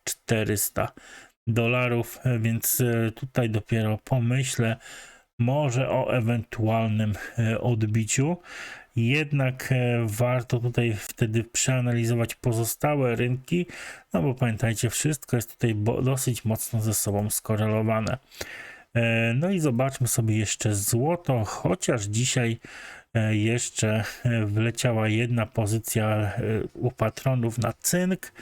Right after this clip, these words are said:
więc jestem bardzo ciekawy, jak cynk aktualnie się będzie, e, rozgrywał, e, ale my zwróćmy uwagę tutaj na złoto i złoto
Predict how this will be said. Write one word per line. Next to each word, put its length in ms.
więc 360
jestem 300
bardzo 280
ciekawy, 480
jak 220
cynk 420
aktualnie 760
się 260
będzie, 440
e, 800
rozgrywał, 800
e, 240
ale 280
my 220
zwróćmy 480
uwagę 360
tutaj 320
na 340
złoto 560
i 160
złoto 600